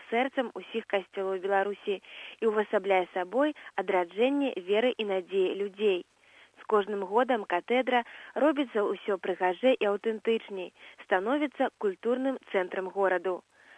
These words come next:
Адноўлены алтар, новы прыгожы арган, каранаваны абраз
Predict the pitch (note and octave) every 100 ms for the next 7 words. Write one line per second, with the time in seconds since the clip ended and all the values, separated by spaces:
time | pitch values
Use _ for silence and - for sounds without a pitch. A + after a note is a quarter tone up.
0 | - G3 F#3+ G3+ G3 F#3+ F#3 - F3+ E3+
1 | G#3+ C4 C4+ - - B3 D4+ B3+ - F#3+
2 | F3+ F#3 F3 F3+ E3 F#3 A#3 C4+ - -
3 | A#3 G#3+ A3 G3+ G3+ G3 F3+ F3+ F3+